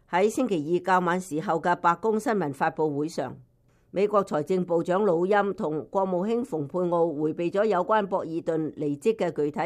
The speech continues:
原因嘅問題。佢哋表示，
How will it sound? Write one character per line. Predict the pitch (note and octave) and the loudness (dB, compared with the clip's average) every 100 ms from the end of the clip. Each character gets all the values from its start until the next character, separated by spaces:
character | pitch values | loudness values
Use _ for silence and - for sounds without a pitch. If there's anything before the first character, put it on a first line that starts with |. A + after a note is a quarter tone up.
| F#3 | -2
原 | C#3+ C#3+ | -4 -2
因 | F#3+ D#3+ | -2 -2
嘅 | |
問 | C3+ B2+ G2+ | -6 -6 -10
題。 | - - _ _ _ _ _ _ _ - | -14 -16 _ _ _ _ _ _ _ -2
佢 | G3 | 0
哋 | F3+ | 0
表 | - C#3+ | 0 -4
示， | - D3+ C3+ | -4 -6 -8